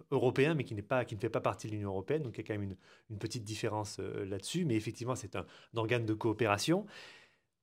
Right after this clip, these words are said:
Plus, plus, euh, généralement, et peut-être pour les auditeurs qui ne sont pas trop familiers encore avec le secteur spatial,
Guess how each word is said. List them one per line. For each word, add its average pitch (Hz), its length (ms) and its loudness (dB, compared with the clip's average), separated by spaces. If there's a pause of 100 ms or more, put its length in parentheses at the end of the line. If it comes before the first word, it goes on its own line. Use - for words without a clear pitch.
(340)
Plus, 202 260 0
plus, 202 340 4
euh, 143 300 8
généralement, 147 460 4
et 143 100 6
peut-être - 480 -4
pour 123 80 2
les 113 100 4
auditeurs 120 320 0
qui - 120 -8
ne 107 80 -4
sont 107 160 -6
pas 120 100 -4
trop 127 140 0
familiers 120 340 0
encore 113 300 2
avec 104 160 0
le 107 40 -4
secteur 113 320 -4
spatial, 165 480 0